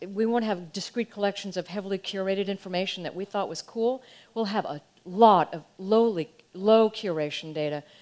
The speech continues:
which will then afford people in the future to make their own decisions about what's really valuable. Because by then, they'll have really neat new technologies to extract information and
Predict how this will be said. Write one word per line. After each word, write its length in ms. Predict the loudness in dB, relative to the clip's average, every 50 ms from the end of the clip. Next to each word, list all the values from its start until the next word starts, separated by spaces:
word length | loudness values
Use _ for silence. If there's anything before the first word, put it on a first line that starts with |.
| -20 _ _
which 220 | -6 -6 -6 -4
will 80 | -6 2
then 200 | 4 4 4 4
afford 440 | 2 -2 -2 -2 0 0 0 -2 -6
people 440 | -8 -8 -4 -2 0 0 0 -2 -6 -12 _
in 100 | -8 -6
the 80 | -6 -8
future 500 | -8 -8 -8 -8 -6 -6 -6 -6 -8 -8 -10 -20 -20 _
to 80 | -2 0
make 160 | 0 2 2
their 160 | 2 -2 -2 0 0
own 240 | 2 2 2 2
decisions 600 | 0 -2 -4 -4 -6 -6 -8 -8 -10 -12 -12 -10 -10
about 280 | -10 -6 -4 -4 -4 -4
what's 200 | -6 -12 -12 -12
really 200 | -10 -8 -8 -6
valuable. 540 | -4 -4 -4 -4 -4 -6 -6 -6 -10 -10 -10 -14 -20 -20 -20 _ _
Because 240 | -4 -2 -2 -2
by 160 | 4 6 6 8
then, 420 | 8 6 6 6 4 2 0 -2 -10 -18 -20 0
they'll 160 | 4 4 4 4
have 200 | 4 2 0 0 -2
really 280 | -2 0 0 2 0
neat 260 | 0 0 -2 -2 -2 -4
new 140 | -6 -8
technologies 720 | -6 -6 -8 -8 -6 -4 -4 -2 -2 -4 -4 -4 -10 -12 -10
to 100 | -12 -12
extract 480 | -12 -10 -12 -6 -4 -4 -4 -4 -6
information 760 | -12 -12 -10 -10 -6 -4 -4 -4 -4 -4 -6 -8 -10 -12 -14 -16 _ _ _ _ _ _ _
and 540 | -2 0 0 0 -2 -4 -8 -10 -14 -20